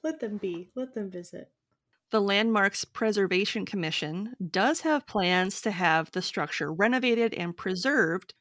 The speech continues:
Speaker 2: to the tune of four point five million dollars. But other than some reinforcement to the walls to prevent it from completely collapsing,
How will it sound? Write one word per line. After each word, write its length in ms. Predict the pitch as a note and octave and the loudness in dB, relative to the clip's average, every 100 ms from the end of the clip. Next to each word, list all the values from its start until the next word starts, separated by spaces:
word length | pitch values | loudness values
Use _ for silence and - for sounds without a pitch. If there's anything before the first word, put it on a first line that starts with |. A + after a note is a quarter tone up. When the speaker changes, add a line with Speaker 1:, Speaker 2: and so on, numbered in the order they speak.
| _ _ | _ _
Speaker 2:
to 220 | - D#4+ | -2 0
the 80 | D4+ | 0
tune 400 | D4+ D#4+ D4 C#4 | -2 0 0 0
of 200 | G#3+ G#3+ | 0 -2
four 360 | - - C4+ D4+ | -4 -2 0 0
point 360 | - C#4+ B3+ | -2 -2 -2
five 400 | - G#3 G#3 G3+ - | -4 -2 0 -2 -4
million 680 | E3+ F3 F3+ G#3 A#3 G#3+ F#3+ | -8 -4 0 2 2 2 0
dollars. 720 | F3+ A#3 A#3 D3+ A3+ - - - _ _ _ _ - | 0 0 2 2 0 -2 -10 -14 _ _ _ _ -2
But 160 | F#3 G#3+ | 2 4
other 320 | B3+ C#4+ C#4+ | 4 4 2
than 200 | B3 A3+ | 2 0
some 240 | A3+ G3+ F3+ | 0 -2 -2
reinforcement 840 | G3 A#3 G#3+ - A3+ A#3+ G#3+ G3+ | 0 -2 -2 0 0 2 -4 -6
to 100 | - | -4
the 100 | F3 | -4
walls 640 | F3 G#3 C#4 F3+ F3 A#3 - | 0 4 4 4 2 0 -6
to 120 | - | -6
prevent 380 | F3 F3+ F3+ F#3+ | -4 0 -2 -2
it 160 | - | -4
from 160 | - E3+ | -6 -8
completely 520 | - E3+ C#4 D4+ G#3+ | -6 -6 -2 0 0
collapsing, 800 | - F3+ E3+ E4 - D3+ D3+ | -2 -2 0 0 -2 -4 -4